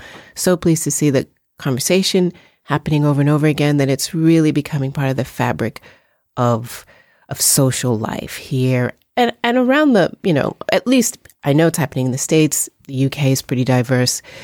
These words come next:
but, you know, we're here in Australia, we're talking about Australia. The way I experience racism nowadays, and I'm trying to be very self-aware, is more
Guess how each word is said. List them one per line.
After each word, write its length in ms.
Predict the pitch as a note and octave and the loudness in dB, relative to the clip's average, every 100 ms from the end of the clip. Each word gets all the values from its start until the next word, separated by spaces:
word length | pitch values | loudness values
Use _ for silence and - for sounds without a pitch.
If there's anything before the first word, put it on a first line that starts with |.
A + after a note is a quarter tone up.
| - - | -16 -2
but, 200 | A2 - | -2 0
you 60 | B2 | -2
know, 140 | G2 | 0
we're 160 | B2+ A#2+ | 0 2
here 200 | C#3+ C3+ | 4 4
in 80 | |
Australia, 400 | A2 - A#2+ A2 | 2 0 2 2
we're 80 | - | 0
talking 300 | - A#2 - | -4 -6 -6
about 140 | - C3+ | -4 -4
Australia. 460 | - - - - - - - - - - | -4 -4 -4 -6 -8 -18 -18 -18 -14 0
The 100 | F#3+ | 2
way 360 | E3+ G3 A3 A3+ | 4 4 4 2
I 200 | F3 F3 | -2 0
experience 720 | G#3 G#3+ - E3 D#3 C#3+ C3 - | 2 0 -2 0 2 2 0 0
racism 560 | C3 C#3 C#3 B2 A#2 | 0 0 -2 -2 -2
nowadays, 720 | A2 F#2 - - C#2+ - - - | -2 -4 -6 -6 -6 -6 -8 -2
and 220 | C#3+ C3+ C#3+ | 0 0 2
I'm 200 | C#3+ C#3 | 2 2
trying 340 | - C#3 C3+ | 2 2 2
to 80 | C3 | 2
be 140 | C3 | 0
very 300 | A#2+ C3 B2 | 2 2 2
self-aware, 880 | B2 B2+ A#2+ - A#2+ A#2+ A2+ C#3 A#3+ - _ _ _ _ _ _ _ - | 0 0 -2 -4 -4 0 0 0 -2 -6 _ _ _ _ _ _ _ 2
is 400 | D#3 C#3 - - _ _ _ - | 4 4 0 -6 _ _ _ -12
more 680 | D#3 D#3+ E3 F3 F#3+ G3 | -8 0 4 4 4 2